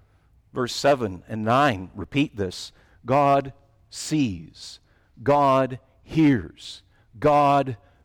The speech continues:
knows. God has come down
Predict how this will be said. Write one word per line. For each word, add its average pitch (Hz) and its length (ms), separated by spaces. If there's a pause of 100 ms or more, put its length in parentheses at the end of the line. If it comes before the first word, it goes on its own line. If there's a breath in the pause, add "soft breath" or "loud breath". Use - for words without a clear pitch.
knows. 107 1000 (1200 soft breath)
God 175 280
has 170 260
come 160 300
down 131 600